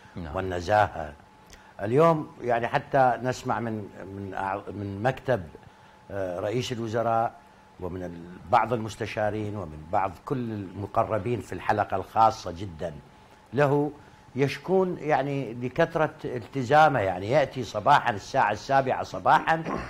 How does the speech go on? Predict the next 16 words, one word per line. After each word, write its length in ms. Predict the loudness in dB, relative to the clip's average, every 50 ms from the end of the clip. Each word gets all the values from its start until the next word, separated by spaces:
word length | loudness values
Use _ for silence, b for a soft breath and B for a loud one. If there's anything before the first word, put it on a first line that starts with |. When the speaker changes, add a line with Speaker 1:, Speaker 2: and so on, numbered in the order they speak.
| -12 -4 0
Speaker 2:
ولا 220 | 4 6 8 10
يخرج 300 | 8 8 6 4 -4 -6
حتى 480 | -2 -2 -2 -2 -2 2 4 4 4 4 4
العاشرة 520 | 2 4 6 4 4 4 2 0 0 0
مساءً 520 | 0 0 -2 0 2 2 4 4 2 -2 -4 B B B B B B B
إذا 220 | 2 4 6 4
كان 260 | 4 4 2 2 4
الدوام 480 | 2 0 -2 0 2 4 4 4 4 2
فقط 320 | 0 -4 -2 -2 -2 -6
في 100 | -6 -8
المكتب، 520 | -8 -4 0 0 -2 -2 -2 -6 -6 -6 -6 -8
من 120 | -12 -10
حيث 280 | -2 -2 -2 -2 -2 -6
المتابعة 680 | -12 -12 -10 -2 4 4 6 6 6 4 2 2 0 0
ومن 240 | -2 -4 -8 -10
حيث 240 | -8 -4 -4 -4 -4